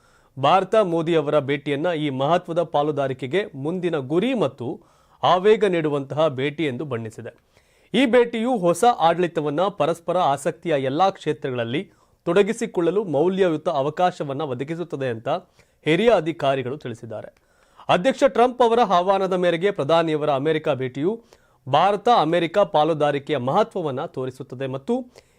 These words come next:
ಈ ಪಾಲುದಾರಿಕೆಯು ಅಮೆರಿಕಾದಲ್ಲಿ ಅನುಭವಿಸುವ ದ್ವಿಪಕ್ಷೀಯ ಬೆಂಬಲವನ್ನ ಪ್ರತಿಬಿಂಬಿಸುತ್ತದೆ ಅಂತ ವಿದೇಶಾಂಗ ಕಾರ್ಯದರ್ಶಿ ವಿಕ್ರಮ್ ಮಿಶ್ರಿ ಫೆಬ್ರವರಿ ಏಳರಂದು ನಡೆದ ಪತ್ರಿಕಾಗೋಷ್ಠಿಯಲ್ಲಿ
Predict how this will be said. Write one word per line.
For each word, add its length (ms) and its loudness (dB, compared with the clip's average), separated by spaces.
ಈ 160 4
ಪಾಲುದಾರಿಕೆಯು 840 2
ಅಮೆರಿಕಾದಲ್ಲಿ 960 -2
ಅನುಭವಿಸುವ 720 0
ದ್ವಿಪಕ್ಷೀಯ 560 -4
ಬೆಂಬಲವನ್ನ 600 -2
ಪ್ರತಿಬಿಂಬಿಸುತ್ತದೆ 920 -8
ಅಂತ 180 -6
ವಿದೇಶಾಂಗ 460 4
ಕಾರ್ಯದರ್ಶಿ 580 2
ವಿಕ್ರಮ್ 420 -2
ಮಿಶ್ರಿ 400 -4
ಫೆಬ್ರವರಿ 500 2
ಏಳರಂದು 360 2
ನಡೆದ 240 -2
ಪತ್ರಿಕಾಗೋಷ್ಠಿಯಲ್ಲಿ 1200 -4